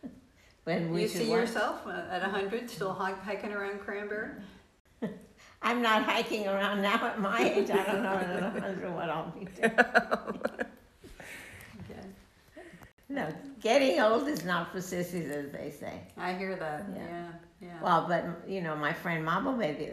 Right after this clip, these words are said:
Speaker 1: whom I keep talking about, she's in her nineties, and she still has a wonderful antique shop in Hopewell. I don't know if you're
Speaker 3: Okay, well, we're gonna have to talk to her.
Speaker 2: Yeah,
Speaker 3: Let's see.
Speaker 2: yeah.
Speaker 3: Yeah.
Speaker 2: Sounds promising.
Speaker 1: She's a busy
Speaker 2: Mm-hmm.
Speaker 1: lady.
Speaker 3: We'll have to get a
Speaker 1: And
Speaker 3: slot on
Speaker 1: yeah.
Speaker 3: her schedule and talk to her,
Speaker 2: Uh-huh.
Speaker 3: yeah.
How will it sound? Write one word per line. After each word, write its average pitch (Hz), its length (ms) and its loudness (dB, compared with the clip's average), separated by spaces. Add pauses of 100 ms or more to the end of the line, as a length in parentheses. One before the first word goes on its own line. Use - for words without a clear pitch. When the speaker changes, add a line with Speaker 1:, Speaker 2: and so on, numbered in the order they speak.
Speaker 1:
whom 151 220 -4
I 143 60 -6
keep - 300 -12
talking 147 300 -8
about, - 320 -10
she's 180 180 -6
in 151 180 -6
her 151 100 -6
nineties, 147 640 -6
and 143 160 -6
she 165 140 -10
still 160 340 -6
has 147 340 -4
a 147 60 -10
wonderful 151 500 -8
antique 160 420 -10
shop 156 300 -12
in 151 100 -10
Hopewell. 160 680 -12 (520)
I 170 80 -8
don't 160 140 -8
know 156 80 -8
if 147 140 -14
you're 147 180 -6
Speaker 3:
Okay, 233 240 4
well, 202 120 6
we're 208 100 6
gonna 220 160 2
have 190 120 0
to 180 60 -6
talk 170 240 -6
to 185 80 -10
her. 160 220 -6
Speaker 2:
Yeah, 370 60 -4 (180)
Speaker 3:
Let's 190 180 -10
see. 226 60 -8
Speaker 2:
yeah. 196 220 -6 (380)
Speaker 3:
Yeah. 175 120 -10
Speaker 2:
Sounds 190 480 -8
promising. 208 320 -8 (100)
Speaker 1:
She's 190 80 2
a 202 80 8
busy 214 280 6
Speaker 2:
Mm-hmm. 185 100 4
Speaker 1:
lady. 147 520 0 (400)
Speaker 3:
We'll 175 120 -6
have 170 160 -6
to 175 60 -6
get 170 180 4
a - 40 2
Speaker 1:
And 160 240 -2
Speaker 3:
slot 185 400 12
on 202 100 10
Speaker 1:
yeah. 208 60 4
Speaker 3:
her 214 80 4
schedule 180 480 4
and 175 120 0
talk 165 240 -6
to 196 60 -4
her, 190 180 -2 (100)
Speaker 2:
Uh-huh. 196 100 -6
Speaker 3:
yeah. 180 220 -4